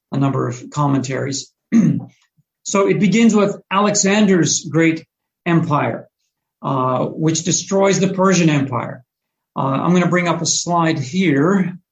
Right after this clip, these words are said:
um, to this, this slide here. We'll give you the first, this is the top of this chart that I'm showing you. And on the left,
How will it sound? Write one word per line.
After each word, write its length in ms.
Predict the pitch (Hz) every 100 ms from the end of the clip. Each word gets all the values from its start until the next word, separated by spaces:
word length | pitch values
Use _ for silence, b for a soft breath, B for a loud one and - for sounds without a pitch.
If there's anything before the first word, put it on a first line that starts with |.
| _ _ _ _
um, 440 | - 143 147 143 139 -
to 680 | 165 156 139 135 135 - _ _ _ _ _ _ _ _ _ _ _ _ _ _ _ _ _ _ _ _ _ _ _ _ _ _ _ _ _ _ _ _ _
this, 520 | 165 175 196 - - _ _ _ _ _ _ _ _ _ -
this 220 | 180 151
slide 360 | - 175 165 123
here. 280 | 147 147
We'll 140 | 165 165
give 180 | 156 151
you 100 | 139
the 300 | 139 135 - _ _
first, 440 | 185 185 180 - - _ _ _
this 140 | 190
is 100 | 202
the 120 | 165 -
top 300 | 180 185 180
of 120 | 139
this 220 | 147 -
chart 380 | - 190 170 170
that 100 | 147
I'm 120 | 143
showing 320 | 135 160 151
you. 120 | 151
And 80 | 151
on 120 | 151
the 80 | 143
left, 360 | 139 156 160